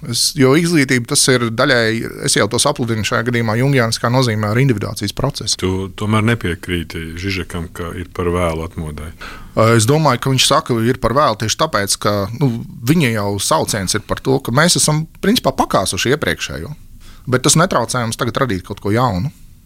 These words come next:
Speaker 1: Mēs nevajadzētu nodarboties to, ka mēs mēģinām reanimēt kaut kādas pagātnes rēgus un tur, ā, kaut kādu zombiju formā radīt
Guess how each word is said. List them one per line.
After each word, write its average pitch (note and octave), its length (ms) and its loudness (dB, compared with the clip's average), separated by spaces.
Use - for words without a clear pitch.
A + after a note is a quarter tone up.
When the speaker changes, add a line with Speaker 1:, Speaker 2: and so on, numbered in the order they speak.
Speaker 1:
Mēs C3+ 240 2
nevajadzētu B2 600 2
nodarboties A2+ 520 -2
to, C#3+ 80 -2
ka C3 140 -8
mēs G2+ 180 -2
mēģinām A#2+ 320 0
reanimēt G#2 460 0
kaut - 160 -10
kādas G2 180 -4
pagātnes F#2 520 -2
rēgus B2 440 0
un G#2 80 -8
tur, F#2+ 160 -6
ā, G#2+ 120 -2
kaut A2+ 140 -2
kādu G2 180 2
zombiju A2 380 4
formā A#2 340 2
radīt G2 400 -2